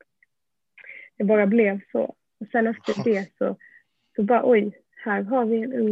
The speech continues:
Speaker 1: judisk tjej som vågar säga någonting."
Speaker 2: Ja, just det.
Speaker 1: Och då bara av en slump så blev det jag.
Speaker 2: Ja.
Speaker 1: Så att det är inte så att jag, em, bara visste att det här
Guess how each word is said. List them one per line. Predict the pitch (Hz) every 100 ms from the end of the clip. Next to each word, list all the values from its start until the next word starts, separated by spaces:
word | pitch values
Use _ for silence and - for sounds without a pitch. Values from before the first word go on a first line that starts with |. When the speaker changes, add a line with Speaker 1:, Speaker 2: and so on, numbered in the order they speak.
| 214
Speaker 1:
judisk | 208 190 - -
tjej | 214 196 -
som | 202
vågar | 202 196 196 -
säga | 226 214 247
någonting." | 294 233 - 113
Speaker 2:
Ja, | 147
just | 123 - - -
det. |
Speaker 1:
Och | -
då | 226 202
bara | 254 233 -
av | 254 240 226 220
en | 226 220
slump | - 226 196 -
så | 214
blev | 214 226 190 180
det | 208
jag. | 247 -
Speaker 2:
Ja. | 135 123 123 135 - - -
Speaker 1:
Så | 233
att | 220 - -
det | 254
är | 254
inte | 262 220 214
så | 240 220
att | 208 208 -
jag, | 208 190 190 190
em, | 196 196 190 - _ _ _ _ _ _ _ _ _ _ _ _ _
bara | 214 233 214
visste | 202 208 - 190
att |
det | 214
här | 202